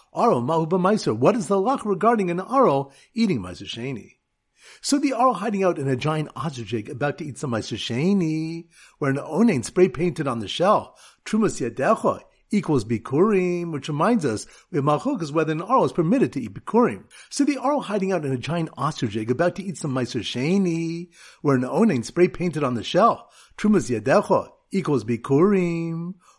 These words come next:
overheard a group of Tamei and Tahor people eating a blemish Bechor together, tell a Tahor person he cannot eat. Tamei Ma'aser Sheni. Which reminds us, Rabbi Shimon asks what the source is that prohibits a Tahor person from eating Tamei Ma'aser Sheni. So once again,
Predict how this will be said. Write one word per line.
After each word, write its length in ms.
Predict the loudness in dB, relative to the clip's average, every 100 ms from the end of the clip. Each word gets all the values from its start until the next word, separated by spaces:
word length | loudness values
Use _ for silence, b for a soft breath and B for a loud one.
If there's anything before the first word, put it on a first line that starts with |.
| 2
overheard 400 | 2 4 2 2
a 40 |
group 220 | -2 -4
of 140 | -4 -8
Tamei 320 | -2 0 0
and 100 | -2
Tahor 300 | -4 -4 -4
people 240 | -4 -6
eating 240 | -4 -4 -2
a 60 |
blemish 360 | -2 -4 -4 -6
Bechor 300 | -10 -2 -2
together, 460 | 0 -4 -2 -2 -6 B B _
tell 220 | 0 2
a 80 | 2
Tahor 380 | -2 0 2 0
person 320 | -2 -6 -8
he 60 |
cannot 320 | -6 -2 0 4
eat. 300 | 2 2 -8 _ _ _
Tamei 340 | -2 -2 -2 -6
Ma'aser 240 | -14 -12
Sheni. 300 | -10 -8 -6
Which 220 | -2 -2
reminds 280 | 2 2 2
us, 80 | 2
Rabbi 160 | 0 0
Shimon 240 | 0 2
asks 220 | 0 0
what 160 | 0 0
the 60 |
source 340 | -2 0 0 0
is 100 | -2
that 120 | 0
prohibits 360 | 0 2 2 0
a 60 |
Tahor 360 | -4 4 6 6
person 440 | 2 -4 -6 -16 -18 B B
from 140 | -6 4
eating 380 | 8 8 6
Tamei 400 | 0 2 2 0
Ma'aser 300 | -4 -8 -8
Sheni. 460 | -8 -4 -2 -4 -8
So 180 | -10 -2
once 200 | -2 -2
again, 400 | -6 -6 -8 -16